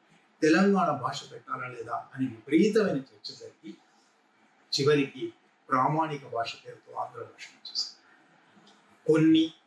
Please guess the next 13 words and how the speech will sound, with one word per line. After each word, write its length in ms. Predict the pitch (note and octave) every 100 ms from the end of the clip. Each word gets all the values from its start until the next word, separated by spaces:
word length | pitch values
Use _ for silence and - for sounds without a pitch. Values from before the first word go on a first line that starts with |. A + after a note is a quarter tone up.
| _ C3+
ఒక 160 | B2+
కొమరం 360 | C#3 C3+ C#3 C3+
భీం 260 | C3+ B2+ B2
మీద 100 | A#2+
పాఠం, 380 | A2+ - D3
ఒక 160 | D#3 C#3
ఐలమ్మ 340 | B2+ C3 B2+ B2
మీద 120 | A#2+ A2 -
పాఠం, 240 | A#2+ D3+
అటువంటి 340 | - C#3+ C#3 - -
పాఠాలు 360 | - G#3+ F#3
వచ్చాయి 260 | - - C3
తప్ప 260 | - -